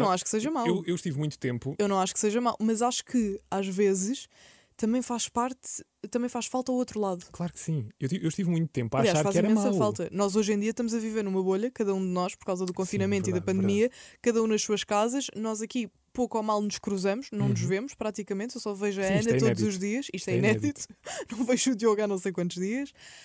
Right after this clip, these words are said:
Speaker 1: Ah, dias não, semanas. Só
Speaker 2: Uhum.
Speaker 1: vejo a Ana e, hum, eu acho que nós, agora que cada um está na sua bolha em casa, como eu
Speaker 2: Uhum.
Speaker 1: estava a dizer, por causa do vírus, eu acho que nós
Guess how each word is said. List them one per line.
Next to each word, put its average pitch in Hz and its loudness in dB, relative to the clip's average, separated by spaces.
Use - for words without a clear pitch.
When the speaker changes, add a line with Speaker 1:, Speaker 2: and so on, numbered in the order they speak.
Speaker 1:
Ah, 240 2
dias 240 0
não, 208 -2
semanas. 170 -6
Só 202 0
Speaker 2:
Uhum. 196 0
Speaker 1:
vejo 202 4
a - 6
Ana 196 2
e, 226 2
hum, 233 -6
eu 196 4
acho 196 0
que - -10
nós, 190 0
agora 185 0
que - -14
cada 247 2
um 226 0
está 208 -2
na 196 -2
sua 196 -4
bolha 190 -2
em 185 -2
casa, 170 -4
como - -2
eu - 2
Speaker 2:
Uhum. - 2
Speaker 1:
estava 180 0
a - 0
dizer, 175 -2
por - -14
causa 175 -2
do 175 -2
vírus, 180 -4
eu 240 0
acho 233 -2
que - -10
nós 240 -4